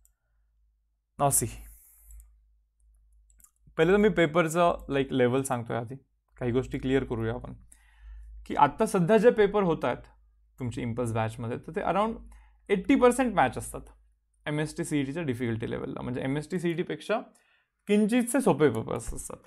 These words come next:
एटी to एटी फाय पर्सेंट तुम्ही मॅच आहेत असं कन्सिडर करू शकता. पहा, ज्यांना अपेक्षापेक्षा कमी मार्क्स पडलेले आहेत,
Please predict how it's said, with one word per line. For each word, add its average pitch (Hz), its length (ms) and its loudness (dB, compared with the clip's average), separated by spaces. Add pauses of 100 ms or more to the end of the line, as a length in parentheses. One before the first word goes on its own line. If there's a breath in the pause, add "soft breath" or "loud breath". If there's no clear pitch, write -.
(280)
एटी 156 220 -2
to 185 120 2
एटी 156 200 2
फाय 170 140 2
पर्सेंट 156 360 -6
तुम्ही 156 160 -4
मॅच 143 240 0
आहेत 151 220 -6
असं 151 160 -8
कन्सिडर 135 340 -4
करू 170 160 -2
शकता. 113 300 -8 (1800)
पहा, - 340 4
ज्यांना 131 240 2
अपेक्षापेक्षा 156 600 -2
कमी 175 180 0
मार्क्स 175 260 2
पडलेले 139 380 0
आहेत, 117 120 -6